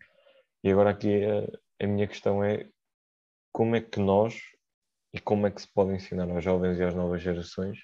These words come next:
a incutir esse espírito de proteção da liberdade,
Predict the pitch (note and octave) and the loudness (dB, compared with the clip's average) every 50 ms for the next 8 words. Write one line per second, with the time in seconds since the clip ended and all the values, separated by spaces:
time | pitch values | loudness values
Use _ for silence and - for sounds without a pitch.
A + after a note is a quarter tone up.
0 | _ _ _ _ _ _ _ _ _ - G2+ F#2+ - - - - G#2 G2 F2+ F#2+ | _ _ _ _ _ _ _ _ _ -4 -2 -2 -2 -4 -2 -2 0 0 2 2
1 | G2 F2+ - - - _ _ - F#2+ F#2+ F#2+ F#2 F#2+ - - F#2 - - G#2 G2+ | 0 0 -2 -6 -12 _ _ 0 0 2 0 -2 -4 -8 -12 -10 -4 -2 -2 -2
2 | - - G2 F#2 - - G2 F#2 F#2 F#2 F#2 F#2 F#2 F2 F2+ F2+ F2 F2 F2+ F#2+ | 0 -2 -4 -4 -2 -4 -2 0 0 2 2 2 2 0 0 0 0 0 -2 -4
3 | G2+ | -6